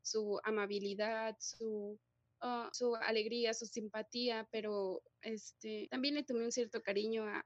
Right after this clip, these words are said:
a Shiro. Y sobre lo de la luna roja, este, que no lo comenté, ah, para mí <laughs> fue un revoltijo porque, <laughs> bueno, cuando Shiro, este,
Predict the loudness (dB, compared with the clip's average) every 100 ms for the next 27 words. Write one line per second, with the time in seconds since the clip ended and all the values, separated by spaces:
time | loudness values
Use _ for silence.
0 | -4 -4 0 -2 -4 -12 -2 2 4 4
1 | 4 2 2 0 0 2 4 4 2 -2
2 | -8 -8 -8 -6 -4 -4 -4 -6 -12 _
3 | -12 -12 -10 -10 -10 -10 -12 -14 -12 -8
4 | -8 -10 -16 _ -8 -6 -4 -2 0 2
5 | 4 4 2 0 0 2 2 4 4 4
6 | 2 -2 -6 -4 -4 -2 -2 -4 0 2
7 | 4 2 2 0 -4 -18 -18 -10 -2 0
8 | 2 2 4 4 4 4 2 0 0 0
9 | -2 0 2 4 2 -2 -2 -2 -2 -4
10 | _ 0 2 2